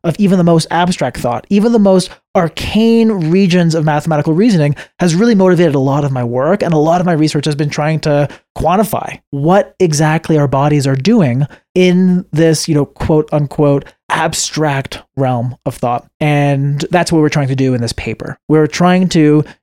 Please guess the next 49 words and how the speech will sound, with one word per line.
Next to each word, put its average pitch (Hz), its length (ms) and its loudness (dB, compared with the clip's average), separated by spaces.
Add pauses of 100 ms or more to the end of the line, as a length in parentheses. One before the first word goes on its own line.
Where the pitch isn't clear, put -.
(140)
use 208 460 4
the 214 100 2
tools 175 240 4
of 160 80 2
complexity 165 460 0
science 139 460 -2
to 151 280 2 (320)
quantify 160 840 0 (220)
the 143 360 0 (140)
use 165 440 2
of 190 100 -2
people's 180 300 0
bodies 127 520 -4 (280)
as 165 220 2
they 185 60 4
were 185 140 4
working 156 420 2
on 143 400 0
fairly 160 440 0
tricky 190 340 0
proofs. - 480 -2 (260)
These 156 200 2
were 170 180 2
math 147 300 -2
experts, 190 400 -2
you 185 60 2
know, 156 100 2
most 147 280 0
of 160 60 0
them 160 140 0
were 143 200 0
finishing 160 460 -2
up 156 100 -2
a - 60 -6
P 156 220 0
H - 180 -4
D 226 220 4
or 180 100 4
on 147 120 2
their 143 120 2
route 165 240 2
to 175 60 0
a 151 40 0
P 165 140 -2
H 147 140 -4
D 160 100 0
in 139 80 0
mathematics. 175 640 -2 (260)
And 165 760 0